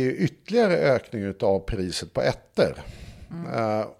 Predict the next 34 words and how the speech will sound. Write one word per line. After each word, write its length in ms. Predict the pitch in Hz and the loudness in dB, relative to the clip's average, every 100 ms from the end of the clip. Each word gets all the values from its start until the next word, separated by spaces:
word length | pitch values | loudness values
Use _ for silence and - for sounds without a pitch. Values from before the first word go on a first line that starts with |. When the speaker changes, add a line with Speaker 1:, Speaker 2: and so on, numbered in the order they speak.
| _ _ _ _ | _ _ _ _
Speaker 1:
okej, 420 | - 147 139 120 147 | -2 2 4 4 2
jo, 260 | 147 156 | 2 4
men 200 | 160 156 | 4 0
nu 120 | 151 | 0
fick 440 | 147 - 160 - - | -4 -4 -4 -4 -2
ju 60 | |
ändå 200 | 147 117 | -2 0
några 200 | 110 104 98 | -2 -2 -2
som 180 | 110 | -4
inte 240 | 107 95 98 | -6 -4 -6
hade 380 | 90 101 87 92 | -2 -2 -2 -6
insatsen 1000 | 127 110 90 - 160 139 - - 104 | -4 -6 -6 -2 -2 -2 -6 -6 -6
en 160 | 87 101 | -6 -8
chans. 400 | - 85 87 85 | -6 -8 -8 -6
Så 80 | 110 | -4
att 180 | 101 - | -6 -8
det 120 | 123 | -4
är 40 | 120 | -2
ju 120 | 127 | 0
ändå 240 | 123 117 | -2 -2
några 440 | 123 135 113 101 104 | -4 -2 0 0 -2
till. 320 | 139 120 98 - - - | -2 -4 -6 -16 -20 -4
Då 120 | 143 | 2
ska 160 | 139 165 | 2 2
man 140 | 165 | 2
ju 80 | 170 | 2
veta 340 | 160 131 - 110 | 4 2 2 0
det, 160 | 104 | 2
att 140 | 101 87 | 0 -2
det 140 | 131 135 | -6 -4
är 40 | |
inte 220 | 131 - - - | -2 -2 -4 -2
en 340 | 160 165 151 | 0 0 -2
enda 640 | 139 135 127 107 101 104 | -4 -4 -4 -2 2 0